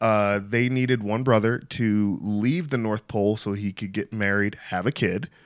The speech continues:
um, that wasn't raised, you know, the, you know, someone that, someone that they could essentially kinda groom to really believe and not just grow up in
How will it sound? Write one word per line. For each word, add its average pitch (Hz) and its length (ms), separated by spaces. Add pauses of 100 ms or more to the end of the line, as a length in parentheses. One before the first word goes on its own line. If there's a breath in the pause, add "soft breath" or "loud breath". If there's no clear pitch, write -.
(320 soft breath)
um, 98 440
that 98 240
wasn't 107 400
raised, 110 460
you 110 80
know, 98 200
the, 98 260
you 110 100
know, 98 80
someone 117 340
that, 101 300
someone 139 300
that 113 140
they 110 100
could 104 280 (280 loud breath)
essentially 190 340
kinda 120 200
groom 107 480
to 95 420
really 107 360
believe 101 380
and 92 80
not 101 160
just 98 160
grow 101 220
up 95 120 (140)
in 107 380